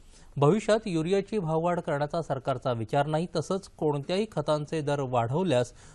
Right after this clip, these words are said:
संबंधितांविरुद्ध कठोर कारवाई केली जाईल, असं अहिर म्हणाले.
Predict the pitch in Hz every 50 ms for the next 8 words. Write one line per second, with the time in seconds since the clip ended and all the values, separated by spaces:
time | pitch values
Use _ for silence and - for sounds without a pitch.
0 | - - - - - 165 156 151 151 165 180 185 185 - 190 175 175 156 143 147
1 | 151 165 151 139 180 185 185 - - - 156 139 - - 202 233 240 - - 175
2 | 156 156 160 160 151 - 156 147 139 127 139 127 113 113 - - 123 - - 143
3 | - - 135 123 123 120 113 120 117 120 113 113 110